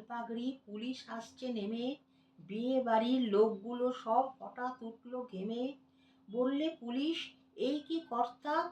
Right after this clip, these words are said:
ক্ষুদ্র আয়োজন? পঞ্চাশ জন কোথায়? এ যে দেখছি হাজার জন। এমনি করে চাল নষ্ট দুর্ভিক্ষের কালে, থানায় চলো, কাজ কি এখন এইখানে গোলমালে?"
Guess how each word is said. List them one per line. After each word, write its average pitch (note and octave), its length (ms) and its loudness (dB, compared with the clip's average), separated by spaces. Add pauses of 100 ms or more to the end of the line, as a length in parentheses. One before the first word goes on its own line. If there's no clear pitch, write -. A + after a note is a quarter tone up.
ক্ষুদ্র C4 500 -4
আয়োজন? C#4+ 680 6 (440)
পঞ্চাশ D#4 680 -2
জন F4+ 240 -4
কোথায়? C#4+ 640 -2 (340)
এ B3 220 -2
যে E4 160 2
দেখছি C#4 480 -4
হাজার C4+ 560 2
জন। E4 420 0 (460)
এমনি D#4+ 420 2
করে F4 360 2
চাল B3 300 6
নষ্ট D#4+ 460 0 (480)
দুর্ভিক্ষের D4+ 920 -4
কালে, C#4 540 4 (500)
থানায় B3 360 4
চলো, A3+ 420 6
কাজ A#3+ 440 2
কি C4 220 2
এখন B3 440 2 (320)
এইখানে A3 540 0
গোলমালে?" G#3 800 6